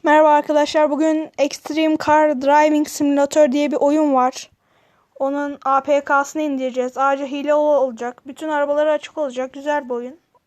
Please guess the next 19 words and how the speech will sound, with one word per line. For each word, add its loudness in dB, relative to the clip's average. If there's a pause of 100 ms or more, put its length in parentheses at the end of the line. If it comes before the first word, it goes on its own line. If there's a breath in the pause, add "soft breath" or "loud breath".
(120)
Her -6
zaman -10
oynadığım -12
bir -14
oyun. -20 (3500)
Car -2
Driving -4
Simulator -8
A -2
P -4
K -2
yazıyor. -4
Oraya -4
girin. -12 (1160)
Bakın -4
burada 0 (600)
<clears throat> -2
para 0 (100)
ve -4